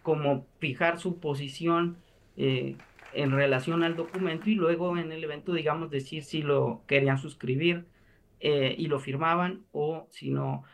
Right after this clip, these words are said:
si no querían. Eh, a mí, yo quiero comentar, eh, por ejemplo, del diagnóstico, ahí fue interesante en el evento, el candidato Álvarez Maínez, él como que yo dije, trae el diagnóstico muy claro.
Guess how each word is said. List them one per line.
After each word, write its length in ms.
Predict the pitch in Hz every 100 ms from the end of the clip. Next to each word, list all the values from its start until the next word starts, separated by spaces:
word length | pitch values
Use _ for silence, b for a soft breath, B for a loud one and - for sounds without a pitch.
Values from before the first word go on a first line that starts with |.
| b
si 180 | - 147
no 160 | 143
querían. 420 | 135 135 123 117 b b _
Eh, 200 | 170 170
a 100 | 180
mí, 420 | 202 233 247 - -
yo 220 | 185 220
quiero 160 | 220 220
comentar, 460 | 214 190 202 208 202
eh, 320 | 175 170 -
por 120 | 180 160
ejemplo, 260 | 202 202
del 160 | 196 180
diagnóstico, 800 | 185 185 185 196 190 214 190 170
ahí 160 | 180
fue 180 | 180 180 170 175 _
interesante 680 | 165 143 160 147 143 180 175
en 100 | 170
el 120 | 156
evento, 380 | 156 165 170 170
el 60 | 160
candidato 720 | 147 139 139 151 - 156 - _ _ _ _ -
Álvarez 440 | 156 160 160 151
Maínez, 460 | 151 156 165 170 180
él 160 | 185
como 280 | - 214 190
que 100 | 156
yo 140 | 180
dije, 200 | 185 208
trae 220 | 196 180 208
el 180 | 180
diagnóstico 560 | 165 151 151 151 - 139
muy 260 | 143 147 135
claro. 400 | 139 131 113